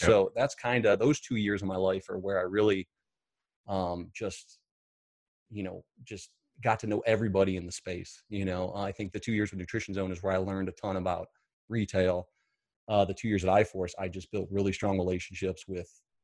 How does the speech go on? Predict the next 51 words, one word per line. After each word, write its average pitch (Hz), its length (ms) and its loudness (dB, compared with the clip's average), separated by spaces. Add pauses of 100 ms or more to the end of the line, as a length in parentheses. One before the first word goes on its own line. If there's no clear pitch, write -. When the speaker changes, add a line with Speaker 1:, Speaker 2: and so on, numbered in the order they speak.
(340)
Speaker 2:
both 101 180 -2
sides, 85 380 -2
the 92 100 -6
retail 90 320 -8
side 90 320 -2
and, 82 240 -12
and 82 160 -10
the, 80 100 -12 (140)
um, 82 260 -12
vendor 98 260 0
side. 85 320 -10
And, 92 340 -8
um, 85 320 -4 (880)
um, 180 560 -4 (100)
and 131 100 8
again, 135 200 10
just 110 140 2
learned, 117 260 6
learned 117 260 8
a 110 40 8
lot. 120 200 8
Saw, 104 240 4
saw - 160 4
what 110 80 10
all 110 100 8
the 107 60 2
top 107 220 0
retailers 107 320 2
were 101 80 -2
doing 107 140 4
across 104 240 -2
the 107 60 -12
country 127 380 -4
and 107 80 -2
was 98 100 -4
like, 104 100 -6
"Man, 135 160 -4
that's 143 180 -10
really 117 200 -2
cool. 117 200 -6
I 143 40 -2
didn't 147 120 0
know 120 80 -2
that 131 140 -4
would 113 100 -6
work 156 220 -2
anymore," 104 340 0
Speaker 1:
Mm-hmm. - 20 4
Speaker 2:
you 117 100 10
know? 110 180 8
And 98 100 -6